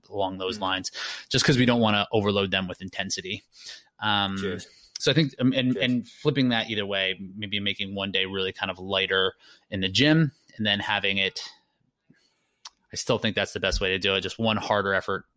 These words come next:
Speaker 1: with shorter, shorter reps, 'cause the running's not gonna be that long, I don't think. What do you think? You think it's gonna
Speaker 2: Yeah.
Speaker 1: be too long?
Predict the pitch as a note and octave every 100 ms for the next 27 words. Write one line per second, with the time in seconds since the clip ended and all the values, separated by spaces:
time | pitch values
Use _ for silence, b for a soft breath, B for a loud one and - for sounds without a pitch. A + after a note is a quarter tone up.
0 | - G2+ - - F#2+ F#2 F#2 F2+ - F#2
1 | F#2+ F#2+ - G#2 - B B B B A#2
2 | C3+ E3+ C3 A#2+ G#2+ G2 F#2+ F#2+ F#2+ F2
3 | F2 - F2 E2+ - - - _ b b
4 | b b _ - - - _ A2+ B2 A#2
5 | G#2 F#2 - G#2+ A2 A2 A2 A2+ A#2 A#2